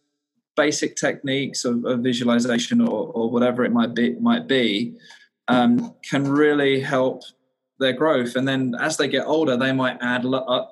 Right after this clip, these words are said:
more layers to that process, um, to best suit them. So the mental side, I think, is, is an area that is often not spoken about, but I really think it can add massive gains to, to people's games.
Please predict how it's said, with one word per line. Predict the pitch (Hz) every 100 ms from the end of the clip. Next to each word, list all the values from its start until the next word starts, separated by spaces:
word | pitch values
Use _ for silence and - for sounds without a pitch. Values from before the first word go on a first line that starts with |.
| _
more | 139 135 127
layers | 123 120 120 123 139 -
to | 131
that | 120 -
process, | - 117 - 131 147 - - _
um, | 123 120 117 117
to | 123
best | - 120 -
suit | 113 -
them. | 107 131 131 - - -
So | -
the | 160
mental | 160 202 165
side, | - 143 139
I |
think, | 135 143
is, | 113 131 -
is | 135 135
an | 135
area | 139 135 131
that | 123
is | 98 131 - _
often | 139 135 131 131
not | 127 - -
spoken | - - - - - - 135 131 156
about, | 151 160 160 -
but | 139 123 - - _ -
I | 127
really | 135 139 135 123
think | 131 123
it | - -
can | 117 117 117 - _ _ _ _ _ 123
add | 123 120
massive | 123 127 127 127 123 127 120
gains | 120 113 113 120 131 -
to, | - 110 117 -
to | 120
people's | 127 120 117
games. | 110 110 117 -